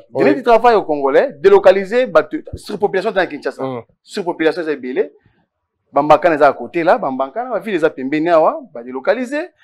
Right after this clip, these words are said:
Speaker 2: Au Dakar, ils ont fait une ville en un an, la billet à cinq milliards.
Speaker 1: Mm.
Speaker 2: Voilà. Le seul Bamba le binde nini. Abi, à chaque année, mon corruption qui est à quinze milliards na poche à bateau. Mais pourquoi pas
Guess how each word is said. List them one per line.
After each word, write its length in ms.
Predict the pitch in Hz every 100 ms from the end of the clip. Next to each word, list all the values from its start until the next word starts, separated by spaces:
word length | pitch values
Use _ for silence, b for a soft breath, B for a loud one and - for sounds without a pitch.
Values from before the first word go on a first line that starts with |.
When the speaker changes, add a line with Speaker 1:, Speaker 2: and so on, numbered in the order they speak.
| _ _ _ _ _ _
Speaker 2:
Au 100 | 165
Dakar, 520 | 185 185 269 247 165
ils 140 | 180 185
ont 80 | 214
fait 320 | - 214 -
une 160 | 262 233
ville 360 | 175 233 226 190
en 160 | - 151
un 200 | 202 240 240
an, 260 | 254 269 214 -
la 140 | 147 147
billet 220 | 143 226
à 80 | 202
cinq 220 | 208 190
milliards. 540 | 208 294 359 247 _ _ _ _
Speaker 1:
Mm. 60 | - _ _ _ _ _ _ -
Speaker 2:
Voilà. 280 | 302 - - _ _ _
Le 80 | 170
seul 160 | 180 240
Bamba 240 | 202 175
le 80 | 156
binde 220 | 156 165
nini. 380 | 160 147 139 120 _ _ _ -
Abi, 500 | 175 180 247 247 -
à 100 | - 180
chaque 280 | - 247
année, 380 | 190 180 220 277 - _ -
mon 240 | 190 226 185
corruption 420 | - 170 165 214
qui 100 | 175
est 60 | 160
à 60 |
quinze 340 | 151 - 233 165
milliards 360 | 165 160 190 180
na 120 | 147
poche 200 | - 175
à 60 | 123
bateau. 260 | 113 _ _ _ _ _ _ _ _ _ _ _ _ -
Mais 60 | 247
pourquoi 340 | 254 240 254
pas 300 | 262 254 254